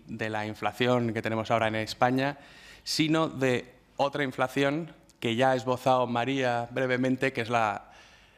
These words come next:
la inflación que hubo en los siglos dieciséis y diecisiete, a la que se le ha conocido como la revolución de los precios. Bien, voy a hacer una pequeña cronología de los hechos. Mil cuatrocientos noventa y dos,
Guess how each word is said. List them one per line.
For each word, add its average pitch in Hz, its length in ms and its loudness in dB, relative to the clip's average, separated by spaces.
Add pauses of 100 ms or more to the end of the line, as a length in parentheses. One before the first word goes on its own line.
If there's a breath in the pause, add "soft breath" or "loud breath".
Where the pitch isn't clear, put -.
(160 loud breath)
la 120 120 -4
inflación 120 460 0
que 123 100 -2
hubo 120 160 2
en 120 80 2
los 117 120 -2
siglos 123 280 0
dieciséis 120 480 -2
y 131 80 -2
diecisiete, 123 760 -2 (480 loud breath)
a 120 100 2
la 113 100 0
que 113 120 -2
se 123 140 -6
le 120 60 2
ha 120 80 -2
conocido 120 520 -2
como 107 300 2
la 92 500 -2
revolución 113 500 0
de 120 80 0
los 107 160 -2
precios. 104 580 -8 (1160 loud breath)
Bien, 127 200 2
voy 131 60 2
a - 20 -2
hacer 147 160 -2
una 143 180 2
pequeña 135 380 -2
cronología 127 560 0
de 123 80 0
los 123 240 -2
hechos. 175 500 0
Mil 135 160 0
cuatrocientos 123 640 -2
noventa 117 260 0
y 117 60 -2
dos, 139 360 -2